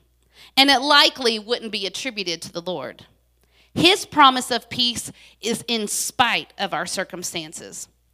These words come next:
all those less than peaceful ones." So let's continue on down to verses eight and nine.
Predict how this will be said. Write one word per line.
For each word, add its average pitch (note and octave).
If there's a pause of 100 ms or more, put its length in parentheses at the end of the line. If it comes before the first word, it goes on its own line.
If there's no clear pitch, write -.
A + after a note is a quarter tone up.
(260)
all G#3+
those F#3
less F#3+
than E3
peaceful -
ones." - (1080)
So -
let's G4
continue E4
on C4
down B3
to B3+
verses A#3+
eight A#3+
and G#3
nine. F#3